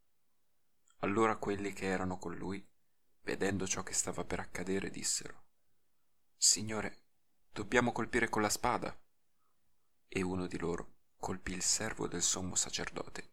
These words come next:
e gli staccò l'orecchio destro. Ma Gesù intervenne dicendo: "Lasciate,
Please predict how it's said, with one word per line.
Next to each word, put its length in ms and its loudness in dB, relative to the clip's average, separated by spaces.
e 120 -8
gli 140 -6
staccò 400 2
l'orecchio 400 -2
destro. 480 -4
Ma 120 -6
Gesù 240 2
intervenne 600 2
dicendo: 640 -4
"Lasciate, 600 6